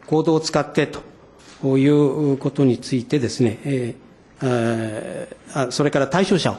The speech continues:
限定したということについて、えー、申し上げたいと思います。あの、私のですね、えー、今回の講話の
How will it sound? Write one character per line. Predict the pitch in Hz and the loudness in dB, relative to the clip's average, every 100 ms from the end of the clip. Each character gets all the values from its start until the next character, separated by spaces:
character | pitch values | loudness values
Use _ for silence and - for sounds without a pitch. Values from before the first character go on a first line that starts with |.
| - - | -8 -6
限 | 147 151 | 0 2
定 | 156 | 2
し | 139 | 2
た | 123 | -2
と | - 117 | -2 -2
い | |
う | 123 | 0
こ | 127 | 0
と | 131 | -2
に | 120 | -2
つ | 151 | -4
い | |
て、 | 143 165 - - - - - | -2 -2 -2 -10 -20 -8 -2
え | 120 110 | 0 2
ー、 | 117 | 0
申 | 117 | 0
し | - | 0
上 | 117 | -2
げ | |
た | 113 | -2
い | 117 | -2
と | 123 | -2
思 | 107 | -6
い | 104 | -4
ま | 104 | -4
す。 | - - - - - 185 | -6 -10 -20 -20 -6 2
あ | |
の、 | 180 185 180 175 175 165 165 190 | 4 6 6 6 6 4 2 -2
私 | 170 202 190 - 202 190 185 185 | 0 0 0 -2 2 6 6 6
の | 185 | 4
で | 135 | 2
す | - 143 | 0 0
ね、 | 113 - - - - | 0 -4 -16 -20 -4
え | 139 131 | 0 2
ー、 | |
今 | 131 170 | 2 0
回 | 147 120 | 0 -2
の | |
講 | - 165 | 0 2
話 | 160 | 4
の | 151 147 | 4 2